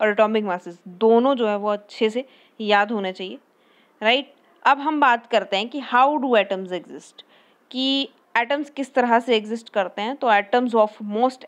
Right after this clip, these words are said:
elements are not able to exist independently,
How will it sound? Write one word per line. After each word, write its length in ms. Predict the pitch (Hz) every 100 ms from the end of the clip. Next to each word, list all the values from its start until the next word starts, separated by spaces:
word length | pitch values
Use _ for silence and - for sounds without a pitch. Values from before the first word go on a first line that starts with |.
| -
elements 540 | 220 240 220 185 214 -
are 240 | 220 208 208 214 214 214 220
not 340 | 247 277 - 190
able 300 | 208 196 208 208
to 120 | 208 -
exist 400 | 185 180 208 -
independently, 840 | 202 202 185 180 170 170 - -